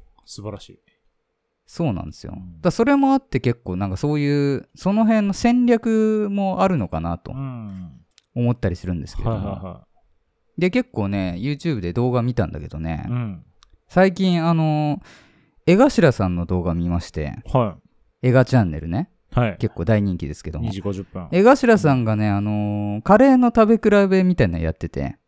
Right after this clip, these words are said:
Speaker 1: はい。
Speaker 2: うん。そこでね、ゴーゴーカレーがクソまずいと。
Speaker 1: ええ。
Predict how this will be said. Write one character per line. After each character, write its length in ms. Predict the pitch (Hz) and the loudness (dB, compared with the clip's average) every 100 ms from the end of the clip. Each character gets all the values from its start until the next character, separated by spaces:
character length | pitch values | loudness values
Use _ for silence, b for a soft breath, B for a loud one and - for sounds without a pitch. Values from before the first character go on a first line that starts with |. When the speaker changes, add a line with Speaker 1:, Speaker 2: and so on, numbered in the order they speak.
| _ _ _ | _ _ _
Speaker 1:
は 200 | 117 92 87 104 _ _ _ _ _ _ _ _ - | -6 -6 -10 _ _ _ _ _ _ _ _ _ -6
い。 40 | |
Speaker 2:
う 20 | 104 | -2
ん。 320 | 95 92 - _ | -2 -4 -10 _
そ 200 | - 175 | -8 -8
こ 240 | 175 233 226 | -2 2 2
で 160 | 214 | 4
ね、 180 | 196 147 | 4 2
ゴ 300 | 117 180 214 | 2 4 4
ー 40 | |
ゴ 220 | 196 220 208 | 4 2 2
ー 60 | |
カ 200 | - 214 | 2 4
レ 220 | 196 156 | 6 4
ー 40 | 110 | 2
が 100 | 95 | -2
ク 120 | - | -6
ソ 220 | - 196 | -2 0
ま 140 | 202 196 | 4 4
ず 140 | 185 | 4
い 100 | 139 | 0
と。 180 | - - - - _ _ _ _ - | -4 -12 -12 -20 _ _ _ _ -8
Speaker 1:
え 500 | 120 123 135 143 143 | 0 2 4 4 4
え。 160 | 139 | 2